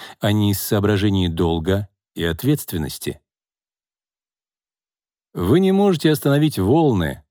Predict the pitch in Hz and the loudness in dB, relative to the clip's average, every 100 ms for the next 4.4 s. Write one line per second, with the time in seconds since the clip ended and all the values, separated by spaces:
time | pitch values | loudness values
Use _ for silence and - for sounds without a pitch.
0 | - 92 98 98 113 110 104 113 110 107 | -4 0 2 2 2 0 0 0 0 -2
1 | - - 107 104 135 131 156 160 - 69 | -10 -6 -4 -2 -2 -2 0 -2 -2 -8
2 | - - _ _ _ _ _ - 104 151 | -8 -18 _ _ _ _ _ -6 0 2
3 | 156 135 - - - - 123 165 - - | 2 2 0 -8 -14 -8 0 0 0 -4
4 | - 80 69 71 | -6 -6 -6 -12